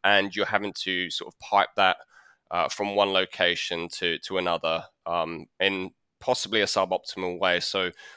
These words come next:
we have to find, um, you know, things that we can do to make sure that the user still has a good, um, experience whilst, uh, building the charts. Because let's face it, no one wants to sit waiting for three hours for a chart to render whilst you're building it. So we need to find,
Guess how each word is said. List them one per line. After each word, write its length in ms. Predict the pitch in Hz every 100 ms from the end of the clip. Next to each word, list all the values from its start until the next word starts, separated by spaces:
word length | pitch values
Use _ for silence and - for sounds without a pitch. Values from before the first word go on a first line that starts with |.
| -
we 100 | 117
have 140 | 123 -
to 80 | 135
find, 460 | 117 104 98 90 - _ _ _ _ -
um, 480 | 87 87 78 73 - _ 107
you 120 | 101
know, 200 | 87 82 - _ _ _ _ _ - 90
things 380 | - 156 151 139
that 100 | 131
we 140 | 123
can 180 | - 110
do 180 | 104 104
to 140 | -
make 200 | 101 98 -
sure 320 | - 95 92
that 240 | 92 87 - - _ -
the 60 |
user 320 | 110 120 117
still 240 | 113 117 104
has 260 | 98 101
a 60 | 92
good, 380 | - 98 95 - -
um, 260 | 87 87 87
experience 720 | 98 - - 98 90 - -
whilst, 520 | 95 90 82 - -
uh, 220 | 85 87 82 _ - 101
building 380 | 117 113 95 87
the 80 |
charts. 500 | 80 - 80 - -
Because 440 | - - 92 87 - - - 117
let's 160 | 110
face 240 | 117 107 -
it, 80 |
no 140 | 107 113
one 80 | 110
wants 180 | - -
to 80 |
sit 240 | - 104 82
waiting 340 | 92 82 87
for 120 | - 95 _ -
three 200 | 107 92
hours 340 | 95 90 87
for 140 | -
a 60 | 85
chart 300 | - 92 -
to 80 | 95
render 320 | 95 87 80
whilst 260 | 85 - -
you're 80 |
building 300 | 87 90 78
it. 120 | 71 -
So 120 | 101
we 60 |
need 100 | 104
to 240 | - _ 104
find, 260 | 95 82